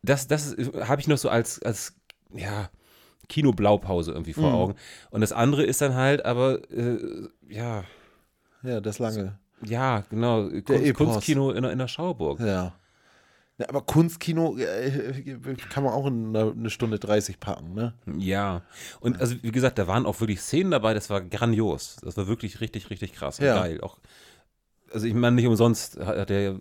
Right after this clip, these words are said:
Speaker 1: hat, glaub ich, ein paar Oscars gekriegt.
Speaker 2: Das kann gut sein, ja. Ich glaube, wie, wie
Speaker 1: Hat, ich
Speaker 2: Adrian
Speaker 1: glaub, hat
Speaker 2: Brody
Speaker 1: Brody nicht
Speaker 2: alleine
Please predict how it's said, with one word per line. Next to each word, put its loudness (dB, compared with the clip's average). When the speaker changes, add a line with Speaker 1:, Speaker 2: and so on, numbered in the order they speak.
Speaker 1:
hat, -8
glaub 0
ich, -2
ein -14
paar -2
Oscars -8
gekriegt. -10
Speaker 2:
Das -8
kann -4
gut -4
sein, 2
ja. 2
Ich -8
glaube, -2
wie, -8
wie -12
Speaker 1:
Hat, 2
ich 0
Speaker 2:
Adrian -2
Speaker 1:
glaub, 10
hat 4
Speaker 2:
Brody 6
Speaker 1:
Brody 12
nicht 10
Speaker 2:
alleine 4